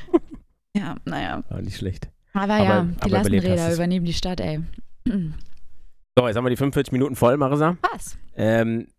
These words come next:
Speaker 2: vielleicht noch ein, ein kleiner Appell an unsere Fo-, FollowerInnen.
Speaker 1: Mhm.
Speaker 2: Ähm, wenn ihr Themen habt, wo ihr sagt, beschäftigt mich momentan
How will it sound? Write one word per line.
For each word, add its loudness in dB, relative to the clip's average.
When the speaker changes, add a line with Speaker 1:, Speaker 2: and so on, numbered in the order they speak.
Speaker 2:
vielleicht 2
noch 0
ein, 0
ein -2
kleiner 0
Appell 0
an 0
unsere -2
Fo-, -6
FollowerInnen. 0
Speaker 1:
Mhm. 0
Speaker 2:
Ähm, 0
wenn 0
ihr 4
Themen 0
habt, -8
wo 4
ihr 6
sagt, 0
beschäftigt -2
mich -4
momentan 2